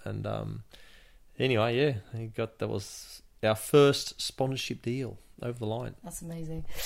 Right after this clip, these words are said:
Speaker 2: And, and what's your relationship like with Luke? Um, he's obviously grown up with you,
Speaker 1: Yeah.
Speaker 2: uh, such a major part of his life.
Speaker 1: Mm. Yeah, a very good relationship, really good. Um, he's, I suppose, like a,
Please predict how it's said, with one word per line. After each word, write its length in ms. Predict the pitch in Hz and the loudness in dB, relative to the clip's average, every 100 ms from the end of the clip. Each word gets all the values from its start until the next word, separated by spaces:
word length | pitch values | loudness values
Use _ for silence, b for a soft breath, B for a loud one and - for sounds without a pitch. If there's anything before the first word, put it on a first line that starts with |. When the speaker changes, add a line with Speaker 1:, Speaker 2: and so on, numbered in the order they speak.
| B B | B B
Speaker 2:
And, 200 | 247 254 | 8 10
and 140 | 262 | 8
what's 220 | 285 294 285 | 8 8 8
your 80 | |
relationship 540 | 254 226 208 208 208 208 | 10 10 10 4 4 8
like 160 | 185 185 | 6 6
with 160 | 165 | 2
Luke? 400 | 180 160 - - - | 6 6 4 -6 0
Um, 240 | 180 175 | 2 2
he's 500 | - 180 160 - - - | 0 -2 0 0 -2 -2
obviously 480 | 196 180 160 175 156 - | -2 0 2 2 0 6
grown 280 | 180 175 | 8 10
up 180 | 175 - 175 | 8 6 2
with 160 | 160 | 4
you, 380 | 180 170 165 165 | 6 8 6 4
Speaker 1:
Yeah. 120 | 160 - | 0 0
Speaker 2:
uh, 80 | 175 190 196 | -4 -4 -2
such 200 | 196 180 | 0 6
a 40 | |
major 220 | 175 170 | 6 6
part 280 | 165 170 170 | 6 4 4
of 140 | 165 - | 2 0
his 200 | 160 175 | 0 4
life. 300 | 160 160 127 | 4 4 -2
Speaker 1:
Mm. 200 | 120 104 - B B B B B B - | -6 -6 -8 B B B B B B 4
Yeah, 360 | 127 151 101 - | 8 10 8 2
a 180 | 123 117 | 2 6
very 160 | 127 | 6
good 160 | 95 92 | 6 2
relationship, 500 | 92 92 95 131 - - - | 2 -2 -2 -4 -4 -14 -2
really 260 | 107 110 | 2 2
good. 280 | 104 104 127 - - | 4 2 0 -6 -2
Um, 880 | 101 101 101 101 101 101 104 104 - - - - - - - - | 0 2 2 2 0 0 -2 -4 -10 -20 -20 -16 -12 -12 -8 -2
he's, 640 | 113 113 104 - - - | 2 4 2 2 0 0
I 80 | 107 | -2
suppose, 460 | 104 131 117 107 101 | 2 6 6 6 4
like 220 | 95 90 | 0 0
a, 140 | 85 | -6